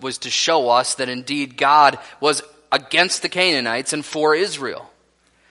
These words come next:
Now this we have right on the back of this, right after this, now we see that a man of Israel, of the people of Israel, the whole people actually in a moment we'll see that,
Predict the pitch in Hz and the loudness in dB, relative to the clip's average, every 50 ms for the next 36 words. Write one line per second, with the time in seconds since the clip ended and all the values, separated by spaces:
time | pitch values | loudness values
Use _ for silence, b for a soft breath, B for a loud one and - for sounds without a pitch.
0 | b b b b b b b b b b b b b b - 131 139 135 131 147 | b b b b b b b b b b b b b b -2 0 2 2 2 2
1 | 185 196 - - - - 147 147 151 156 156 151 135 127 131 151 170 175 165 156 | 0 0 0 -2 -4 -4 -4 -2 2 4 4 4 4 2 2 2 2 4 4 2
2 | 139 131 123 117 135 143 151 156 156 - 117 107 101 98 101 101 104 - - 135 | 2 0 -2 0 2 4 4 4 2 -2 -8 -10 -8 -6 -6 -4 -6 -4 0 0
3 | 147 151 - 147 147 156 170 - - - 127 117 107 107 107 107 107 - - 127 | 0 0 2 2 2 4 4 2 0 -4 -10 -8 -6 -6 -6 -6 -6 -6 -4 -2
4 | 123 131 143 147 147 139 - - 147 139 135 127 123 120 117 - - b b b | -2 -2 -2 -2 -4 -6 -6 -4 -4 -4 -4 -4 -4 -6 -6 -8 -14 b b b
5 | b b - 127 131 123 120 120 131 139 151 156 160 156 156 - - 131 147 147 | b b -8 -6 -6 -4 -4 -4 -4 -2 -2 -2 -2 -2 -4 -2 2 2 2 2
6 | 131 104 123 131 131 123 110 113 107 104 98 95 90 113 127 135 131 131 135 131 | 2 -2 -6 -6 -6 -8 -10 -10 -8 -6 -6 -4 0 0 2 0 0 -4 -10 -14
7 | - - 151 156 160 - 131 120 117 104 107 107 104 101 104 104 101 101 98 110 | -12 -8 -8 -8 -6 -6 -8 -8 -8 -8 -8 -10 -10 -10 -10 -10 -10 -10 -10 -8
8 | 117 170 180 - - 151 165 165 - 127 120 120 113 117 120 - - 123 117 113 | -8 -8 -8 -8 -6 -6 -8 -6 -6 -6 -4 -2 -2 -2 -2 -4 -8 -10 -10 -10
9 | 110 110 117 117 120 117 80 - 107 - - - 135 127 117 110 101 98 92 - | -10 -8 -8 -8 -8 -8 -10 -12 -12 -12 -10 -10 -10 -10 -8 -8 -6 -6 -8 -10
10 | b | b